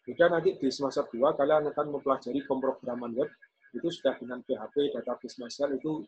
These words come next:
dinamis. Tapi yang kalian buat di workshop desain web adalah website yang sifatnya statis. Ya. Sehingga desain web yang kalian buat nanti memakai H T M L lima, C S S, dan Bootstrap. Oke. Apa saja topik yang bisa kalian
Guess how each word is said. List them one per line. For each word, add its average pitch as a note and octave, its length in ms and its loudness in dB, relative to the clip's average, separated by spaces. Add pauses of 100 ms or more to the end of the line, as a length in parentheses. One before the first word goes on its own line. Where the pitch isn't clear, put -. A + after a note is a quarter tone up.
(460)
dinamis. C#3 480 -2 (500)
Tapi G3 300 4
yang E3 80 4
kalian D#3 400 4
buat F3+ 240 8
di B2+ 320 0
workshop D3 400 0
desain D3+ 240 0
web D3 160 -2
adalah C3 480 -4 (320)
website D#3+ 480 -2
yang C#3+ 160 0
sifatnya C#3 560 -4
statis. - 640 -4 (480)
Ya. - 160 -4 (600)
Sehingga E3 420 6 (140)
desain F3 320 6
web D3 180 4
yang C#3+ 140 -2
kalian C3+ 340 2
buat - 240 -4
nanti C3 240 -6
memakai C#3 400 -2
H A#2 80 -8
T - 80 -6
M A#2+ 140 -4
L A#2+ 100 -6
lima, E3+ 480 -2
C C3+ 140 2
S - 240 -2
S, D3 260 0
dan B2 240 -2
Bootstrap. A#2+ 480 -2 (340)
Oke. B2 200 -2 (1500)
Apa E3+ 240 4
saja G3 320 6
topik D3+ 320 2
yang D3+ 160 4
bisa C3+ 240 2
kalian C#3 240 6